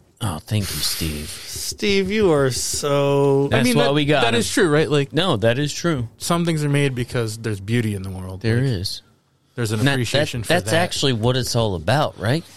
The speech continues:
Speaker 2: What is
Speaker 1: 'Cause
Speaker 2: that?
Speaker 1: if it's
Speaker 2: That's,
Speaker 1: not about
Speaker 2: um,
Speaker 1: that, then it's about nothing.
Speaker 2: that's,
Speaker 3: Oh, no, I
Speaker 2: um,
Speaker 3: only like the sad shit. Don't I, I, I won't never pick a happy thing, but
Speaker 2: But, like, um, like, uh, David Attenborough's fucking,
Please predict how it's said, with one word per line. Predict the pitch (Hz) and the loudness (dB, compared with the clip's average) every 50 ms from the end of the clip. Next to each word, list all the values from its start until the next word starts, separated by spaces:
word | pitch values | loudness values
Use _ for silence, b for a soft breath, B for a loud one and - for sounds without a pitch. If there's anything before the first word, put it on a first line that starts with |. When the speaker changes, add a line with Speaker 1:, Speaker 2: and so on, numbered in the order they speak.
| B B B _ | B B B _
Speaker 2:
What | 202 262 | 2 4
is | 285 269 208 | 4 4 2
Speaker 1:
'Cause | |
Speaker 2:
that? | 220 233 196 | 2 2 2
Speaker 1:
if | 196 | 0
it's | 170 156 | 2 2
Speaker 2:
That's, | 165 208 - 330 339 | 2 4 4 4 2
Speaker 1:
not | - 214 | 2 2
about | 214 202 185 | 4 4 2
Speaker 2:
um, | 175 160 147 | 2 0 0
Speaker 1:
that, | 117 110 107 95 85 - - | -2 -2 -2 -4 -6 -6 -4
then | 107 101 98 | -4 -2 -2
it's | 101 98 90 - - - - | -2 -4 -4 -6 -10 -12 -10
about | - 95 98 98 80 55 82 | -10 -4 -2 -2 -4 -4 -6
nothing. | 92 98 101 - - - _ _ | -8 -8 -8 -8 -12 -18 _ _
Speaker 2:
that's, | - 147 170 175 190 | -2 2 2 4 4
Speaker 3:
Oh, | 196 196 | 4 4
no, | 196 185 | 4 4
I | 180 175 | 4 4
Speaker 2:
um, | 208 | 4
Speaker 3:
only | 214 196 170 | 4 4 2
like | 160 160 - | 2 2 0
the | - | -2
sad | - - 139 135 127 | -2 0 0 0 0
shit. | - - 110 95 | -2 -2 -4 -2
Don't | - 117 120 123 | -2 0 0 2
I, | 123 131 135 - - 113 98 - - | 0 0 -2 -6 -10 -14 -14 -12 -8
I, | 113 117 - - | -8 -8 -6 -4
I | 117 131 143 | -2 0 0
won't | 143 135 123 120 | 0 0 0 -2
never | 123 135 135 123 123 117 113 | -2 -2 0 0 0 0 -2
pick | 107 - - 120 117 | -2 -2 -4 -2 -2
a | - 101 101 101 101 101 101 | -2 -2 -2 -2 -4 -6 -6
happy | - - 123 120 - 104 | -4 -4 -4 -4 -6 -6
thing, | 95 - 101 98 95 92 - | -6 -6 -4 -4 -6 -4 -2
but | - 123 117 107 92 - _ _ _ _ _ _ _ - | -2 -2 -2 -2 -6 -10 _ _ _ _ _ _ _ 0
Speaker 2:
But, | 170 208 | 2 2
like, | 196 196 185 170 160 135 - - - | 4 4 4 4 2 0 -6 -4 -2
um, | 180 165 156 151 147 139 131 131 120 - - _ _ _ _ _ _ _ _ _ _ _ _ _ _ _ _ _ - - - | 0 2 2 2 2 0 0 -2 -4 -6 -10 _ _ _ _ _ _ _ _ _ _ _ _ _ _ _ _ _ -20 -20 -12
like, | - 160 160 165 156 156 143 - - | -6 -2 0 2 2 0 0 0 0
uh, | 160 147 143 143 139 135 131 127 123 | 2 4 4 4 4 2 2 0 0
David | 135 135 127 175 175 170 156 175 160 | -2 0 2 4 4 4 2 2 2
Attenborough's | 165 151 156 156 151 156 151 147 156 151 151 156 156 156 156 156 156 156 151 135 - - | 2 2 2 2 0 0 0 2 2 4 4 4 4 4 4 2 2 2 0 -2 -4 -2
fucking, | - 165 151 147 135 - 156 147 139 135 135 131 127 127 127 123 120 | 0 0 0 0 0 0 2 2 4 4 2 2 0 -2 -4 -4 -6